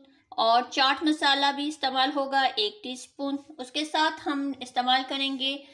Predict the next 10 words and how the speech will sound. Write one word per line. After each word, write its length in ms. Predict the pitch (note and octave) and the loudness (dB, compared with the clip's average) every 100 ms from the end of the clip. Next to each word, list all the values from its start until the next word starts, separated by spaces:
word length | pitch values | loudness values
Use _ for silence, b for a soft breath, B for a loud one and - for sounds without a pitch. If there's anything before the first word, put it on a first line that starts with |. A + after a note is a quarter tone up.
| B B B | B B B
यहाँ 300 | B3+ B3+ C4+ | -2 0 0
पे 80 | C#4+ | 0
हमारे 300 | D4+ C#4 C4+ | -2 0 -2
पास 200 | C#4 C#4 | -4 -6
है 100 | C#4+ | -4
मैदा, 520 | C4 G#3+ G3+ G#3 B3+ C4 | -4 -4 -4 2 2 2
तकरीबन 420 | B3+ A#3+ B3 A#3+ A#3 | -4 -8 -8 -8 -2
चार 240 | A#3 A3 | 0 0
चम्मच 340 | A3+ C4 D4 | -2 -6 -6
के 100 | - | -6